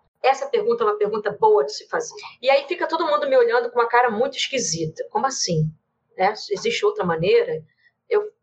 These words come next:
aí eu falo assim, "Olha só, existem várias maneiras. Vocês podem pensar sobre isso, inclusive." É, eu tô aberta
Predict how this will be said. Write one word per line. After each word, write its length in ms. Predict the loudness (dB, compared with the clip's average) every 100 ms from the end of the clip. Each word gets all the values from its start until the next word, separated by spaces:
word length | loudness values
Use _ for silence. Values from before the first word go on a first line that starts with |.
| 2
aí 160 | 2
eu 80 | 4
falo 240 | 4 4 4
assim, 160 | 2
"Olha 180 | 2 2
só, 240 | 0 0
existem 320 | 0 0 -2 4
várias 280 | 4 4
maneiras. 520 | 2 2 4 2 2 -4
Vocês 260 | -2 0 0
podem 260 | 2 0 0
pensar 320 | 0 2 2
sobre 340 | 2 -4 0 -2
isso, 180 | 0 -2
inclusive." 540 | 0 -2 -2 -2 -6 -12 -20 -20 _ _
É, 280 | 0 4 4
eu 140 | 4 6
tô 80 |
aberta 520 | 4 4 4 2 -2